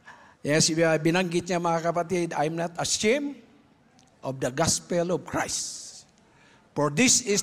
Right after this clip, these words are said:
the power of God unto salvation." Passenger, seatbelt passengers. Parang nasa aeroplano tayo, eh.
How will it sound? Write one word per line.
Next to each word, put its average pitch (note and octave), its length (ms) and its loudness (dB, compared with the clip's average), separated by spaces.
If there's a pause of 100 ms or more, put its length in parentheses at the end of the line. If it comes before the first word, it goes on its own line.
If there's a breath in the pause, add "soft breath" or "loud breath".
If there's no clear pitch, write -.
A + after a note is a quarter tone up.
the D#3+ 80 4
power A#3 560 4
of D#3+ 160 -2
God D#3+ 400 4 (800 soft breath)
unto D3 400 -2
salvation." A#2 800 -4 (1800 soft breath)
Passenger, E3+ 480 2
seatbelt F3+ 480 2
passengers. F#3+ 880 0 (2500 loud breath)
Parang E3 240 2
nasa F3 240 4
aeroplano F#3 560 2
tayo, F#3+ 320 4
eh. C3+ 80 2